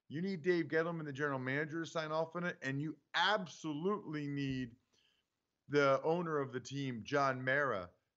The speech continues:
to sign off on it. And who knows, maybe Shurmur wanted to move on from Eli this offseason, Dave, and wasn't given the opportunity. I will say this, in my experience, five different teams,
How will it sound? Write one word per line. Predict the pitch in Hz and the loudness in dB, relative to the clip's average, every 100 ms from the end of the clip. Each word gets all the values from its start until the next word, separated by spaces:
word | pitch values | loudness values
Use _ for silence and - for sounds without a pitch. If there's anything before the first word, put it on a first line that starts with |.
| _ | _
to | 131 | -10
sign | - 143 120 110 | -2 0 0 0
off | 107 104 107 | -4 -4 -6
on | 107 110 | -6 -4
it. | 139 165 | -6 -2
And | |
who | 160 226 | -2 2
knows, | 262 240 160 | 6 6 4
maybe | 190 233 | -2 -4
Shurmur | 196 226 226 214 196 | -6 -4 -2 0 0
wanted | 208 196 | -2 0
to | 190 | 0
move | 208 196 | 0 2
on | 214 208 | 2 2
from | 202 | -2
Eli | 202 208 202 | 0 2 2
this | 196 190 | 2 -2
offseason, | 185 202 226 220 175 165 147 | 0 -2 -4 -8 -8 -6 -2
Dave, | 156 180 | -2 0
and | 170 | -2
wasn't | 160 170 170 180 | 2 2 0 -2
given | 180 180 | -2 -2
the | 185 | -2
opportunity. | 180 180 160 196 220 131 92 - - - - | -2 -2 -4 -2 -2 -2 -4 -8 -20 -8 2
I | 175 | 4
will | 208 240 247 | 4 2 0
say | 240 226 | 4 4
this, | 226 226 - | 4 2 0
in | 143 | -4
my | 160 185 | 2 2
experience, | 190 - - 214 202 131 - | 2 -2 -2 0 0 -4 -4
five | 156 156 170 | -2 0 0
different | 180 180 180 - | -2 -6 -10 -8
teams, | 196 180 113 98 | -6 -6 -6 -10